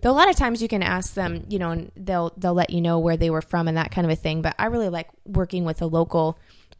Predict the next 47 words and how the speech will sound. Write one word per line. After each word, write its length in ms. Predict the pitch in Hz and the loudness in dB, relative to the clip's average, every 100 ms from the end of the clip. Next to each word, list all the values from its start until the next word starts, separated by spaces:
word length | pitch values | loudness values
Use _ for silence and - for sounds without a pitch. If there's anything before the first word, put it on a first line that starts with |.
| _ _ - - - | _ _ -20 -14 2
nursery 320 | 220 220 220 | 6 6 6
if 100 | 202 | 0
I'm 80 | 196 | 0
buying 240 | 180 175 170 | 0 2 4
plants 300 | 185 175 - | 6 4 2
from. 180 | 175 | -2
And 140 | 170 165 | 0 -2
of 100 | 170 | 0
course 260 | 202 190 | 2 2
I 100 | 180 | 4
want, 280 | 170 165 160 - - - | 4 4 2 -4 -18 -8
you 100 | - | 2
know, 160 | 190 170 | 6 8
organic 520 | 202 185 175 170 170 180 | 8 6 6 4 2 2
and 120 | 175 | 2
heirloom. 440 | 185 170 170 160 170 | 4 4 4 4 4
So 160 | 185 | 4
I 20 | |
really 240 | 165 165 170 | 4 4 2
check 220 | - 180 | 2 2
out 120 | 170 | 2
the 120 | - | 4
varieties 500 | 175 165 165 170 165 | 2 2 2 0 0
and 100 | 175 | -2
the 60 | 165 | -2
tags 560 | - 170 160 165 170 165 | -4 -4 -2 -2 -2 -2
and 200 | 165 165 - - - - - 196 | 0 -2 -6 -20 -20 -20 -10 0
to 100 | 190 | 4
make 180 | 165 - | 4 2
sure 240 | - 190 | 4 6
that 140 | 170 | 4
that's 260 | - 165 - | 2 0 0
what 80 | 180 | -2
I'm 100 | 165 | 0
getting 280 | 175 170 160 | 2 2 8
and 100 | 170 | 8
putting 240 | 175 170 | 8 -2
in 80 | 160 | -4
our 120 | 156 | -4
garden, 280 | 165 160 160 | 0 0 0
'cause 220 | 185 170 | -6 -4
we 80 | 175 | -2
do 140 | 170 | 0
an 100 | 165 | 0
all 200 | 165 160 - | 2 0 0
heirloom 380 | 165 160 165 160 | 0 2 2 2
garden, 500 | 165 160 160 160 | 2 2 2 -2